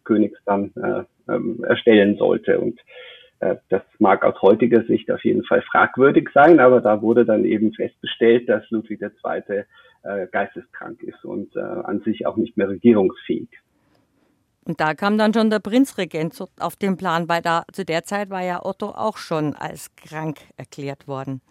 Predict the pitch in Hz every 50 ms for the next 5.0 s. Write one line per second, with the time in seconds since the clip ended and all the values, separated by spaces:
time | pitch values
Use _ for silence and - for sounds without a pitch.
0 | _ _ _ _ _ _ _ _ _ _ _ _ _ - - 113 107 - - -
1 | - - - - - - 107 104 110 107 - - 110 104 - - - - 104 95
2 | - 110 - - - 107 101 110 107 107 107 110 120 - 165 139 - 120 117 117
3 | 117 113 - - 107 104 - _ - 117 156 190 190 147 127 120 120 113 107 110
4 | 113 113 113 113 - - 110 107 - - 117 113 113 117 117 117 - 104 98 -